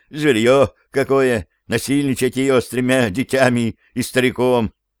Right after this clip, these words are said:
Полюбовно, по-людски всё. Ну, а что,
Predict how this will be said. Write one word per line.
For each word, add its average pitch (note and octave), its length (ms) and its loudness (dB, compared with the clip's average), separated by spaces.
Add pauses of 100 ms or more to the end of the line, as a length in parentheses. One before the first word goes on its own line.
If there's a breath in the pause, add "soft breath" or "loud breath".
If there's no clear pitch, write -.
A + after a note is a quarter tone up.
(240)
Полюбовно, C#3 800 4 (200)
по-людски G#2+ 540 -4
всё. C#3 340 -2 (600)
Ну, A2+ 440 2
а F#2 360 0
что, A2+ 440 -2